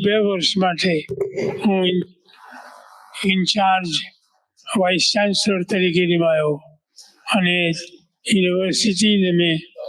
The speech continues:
ઉચ્ચ શિક્ષણ ક્ષેત્રે નામના પ્રાપ્ત કરવા માટેના અનેક કાર્યક્રમો ત્યાં આગળ શરૂ કર્યા અને પરિણામે મને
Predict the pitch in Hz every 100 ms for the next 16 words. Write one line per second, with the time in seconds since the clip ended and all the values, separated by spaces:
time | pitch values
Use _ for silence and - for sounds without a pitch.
0 | - - - 202 - 196 - 190 - 208
1 | 185 170 - 180 - 190 165 - - -
2 | - 214 165 180 190 190 190 180 202 180
3 | - 190 202 185 180 180 170 160 175 175
4 | 170 185 202 - - 170 165 160 208 202
5 | 190 156 185 - _ _ _ _ - 208
6 | 185 175 175 180 - 208 190 175 180 175
7 | 151 135 123 120 - - 180 165 165 202
8 | 185 180 180 175 190 175 151 185 _ -
9 | 208 180 190